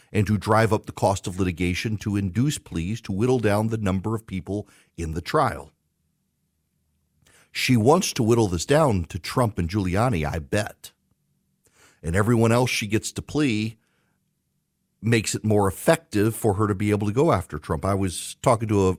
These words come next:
friend of mine, Phil Holloway. He's a defense attorney, used to be a prosecutor in Georgia, uh, helping me, uh, do a podcast, kind of going in depth on this. And Phil noted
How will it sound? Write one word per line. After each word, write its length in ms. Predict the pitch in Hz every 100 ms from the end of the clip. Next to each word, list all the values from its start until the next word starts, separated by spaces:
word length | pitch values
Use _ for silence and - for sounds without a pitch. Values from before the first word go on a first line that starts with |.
| -
friend 200 | - 135
of 60 | 95
mine, 160 | 85
Phil 160 | - 98
Holloway. 380 | 113 117 82 85
He's 140 | 82
a 140 | 85 - - _
defense 300 | 101 123 139
attorney, 280 | 87 101 92
used 200 | 92 110
to 60 | -
be 80 | 127
a 60 |
prosecutor 640 | - 95 76 - 98 73 73
in 80 |
Georgia, 400 | 78 76 82 98 - _ _ _ _ -
uh, 280 | 82 85 -
helping 320 | 107 113 113
me, 240 | 107 98 -
uh, 160 | 98
do 200 | 98 101
a 60 | 113
podcast, 540 | - 147 170 101 82
kind 160 | - 95
of 60 | 87
going 260 | 101 104
in 200 | - 101
depth 300 | 85 127 -
on 160 | 78 76
this. 340 | - - - -
And 720 | 90 90 90 92 92 87 -
Phil 420 | - 117 147 147
noted 680 | 107 101 131 147 85 73 80